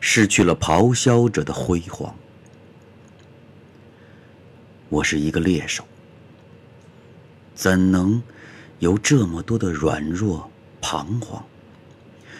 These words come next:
致命一击才是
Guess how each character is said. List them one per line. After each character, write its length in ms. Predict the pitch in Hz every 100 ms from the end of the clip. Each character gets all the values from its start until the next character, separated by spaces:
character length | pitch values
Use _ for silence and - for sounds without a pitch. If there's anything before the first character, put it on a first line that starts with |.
| - -
致 260 | - 113 90
命 240 | 98 95
一 220 | 98 92
击 380 | 80 - 131 139 127 - - - - - - -
才 360 | - - 78
是 460 | 90 - 92 87